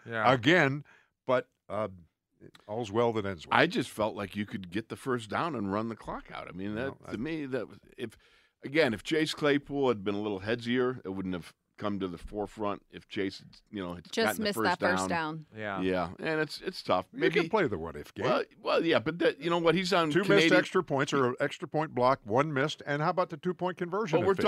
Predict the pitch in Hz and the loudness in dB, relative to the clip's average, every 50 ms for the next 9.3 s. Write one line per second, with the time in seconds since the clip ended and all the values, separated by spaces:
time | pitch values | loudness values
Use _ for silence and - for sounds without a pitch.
0 | 190 165 - _ - 190 180 - 185 175 175 180 160 156 151 147 135 98 123 151 | 4 2 2 _ -2 -2 2 2 2 2 2 0 0 2 2 2 2 2 0 0
1 | 160 - - 76 - - - 107 131 160 151 156 160 156 147 139 147 147 139 123 | 0 -2 -6 -12 -14 -8 -4 -4 -4 -2 -2 -2 -2 -2 -2 0 0 0 0 0
2 | - - 104 - - 139 139 127 113 101 98 92 - - 113 110 101 98 92 92 | -4 -6 -8 -6 -2 0 0 0 0 -2 -6 -8 -6 -4 -4 -2 -2 -2 -2 -2
3 | 95 95 107 113 113 113 110 - 101 95 92 92 87 82 - - - _ _ 104 | -2 -2 -2 0 0 -2 -2 -2 -6 -4 -4 -6 -6 -8 -12 -18 -20 _ _ -4
4 | 95 101 101 104 107 107 104 95 95 98 98 92 - 95 87 87 95 92 101 - | 0 2 2 2 2 0 -2 -4 -6 -6 -6 -6 -6 -10 -6 -4 -4 -4 -4 -4
5 | - 110 120 - - - - 123 113 117 135 90 - 123 117 117 123 123 123 131 | -6 -6 -6 -6 -8 -6 -2 0 2 2 4 4 4 4 4 4 2 2 0 -2
6 | 123 117 110 107 98 85 - - _ _ _ _ _ - - 127 107 104 113 - | -2 -2 -6 -10 -14 -16 -16 -20 _ _ _ _ _ -2 0 2 2 0 0 -2
7 | 220 180 - - 214 - _ _ 98 92 - - _ _ _ _ _ _ _ - | -6 -10 -10 -14 -16 -16 _ _ -20 -20 -20 -20 _ _ _ _ _ _ _ -20
8 | - 135 135 135 135 127 120 117 113 101 131 127 120 117 117 120 123 120 113 110 | -16 -8 -2 2 2 2 4 4 2 2 4 2 2 0 0 -4 -4 -4 -4 -4
9 | 110 113 117 113 107 101 | -4 -4 -4 -6 -6 -6